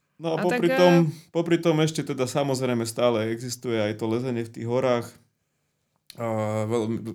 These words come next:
Speaker 1: úplne iná disciplína je zimné lezenie, kde sa lezie po ľade, po, po skale s tými, s tými, e,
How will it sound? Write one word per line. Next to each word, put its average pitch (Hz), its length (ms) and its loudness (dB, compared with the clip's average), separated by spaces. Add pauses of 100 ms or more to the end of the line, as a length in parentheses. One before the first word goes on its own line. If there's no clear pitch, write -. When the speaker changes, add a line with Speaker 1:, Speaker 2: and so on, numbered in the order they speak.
(120)
Speaker 1:
úplne 123 360 -2
iná 113 140 0
disciplína 113 640 -4
je 107 160 -4
zimné 117 220 -2
lezenie, 113 360 -2
kde 107 140 -4
sa 107 160 -8
lezie 110 260 -4
po 107 200 -10
ľade, 107 680 -4
po, - 160 -20
po - 180 -14
skale 107 360 -6
s 110 100 -6
tými, 110 340 -8
s 110 120 -14
tými, 104 240 -10
e, 101 60 -12